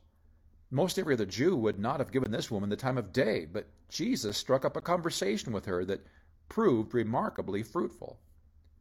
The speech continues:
She left that conversation and, and ran straight back to her hometown.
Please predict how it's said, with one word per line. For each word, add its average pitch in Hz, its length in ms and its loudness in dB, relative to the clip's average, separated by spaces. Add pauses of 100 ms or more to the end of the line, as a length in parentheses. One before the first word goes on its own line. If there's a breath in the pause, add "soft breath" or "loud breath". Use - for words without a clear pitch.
(520 soft breath)
She - 180 0
left 247 220 4
that - 160 0
conversation 127 720 -2
and, 98 220 -6 (100)
and 110 180 -4
ran 135 240 0
straight - 400 -2
back 139 240 -2
to 113 80 -6
her 101 100 -2
hometown. 117 560 -6